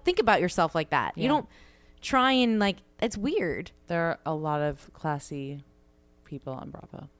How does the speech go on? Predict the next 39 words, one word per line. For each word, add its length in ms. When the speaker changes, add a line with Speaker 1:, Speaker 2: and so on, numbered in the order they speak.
Speaker 1:
You 100
know 120
what? 280
I'm 160
gonna 160
go 180
out 140
on 100
a 80
limb 380
and 120
say 260
that 160
there 200
are 40
a 60
lot 220
of 100
classy 300
people 320
on 180
Vanderpump 480
Rules. 520
Speaker 2:
Yep. 160
Speaker 1:
It's 180
just 200
a 20
different 420
type 220
of 140
class 500
than 320
what, 680
um, 480
other 220
generations 720
are 60
used 360
to. 80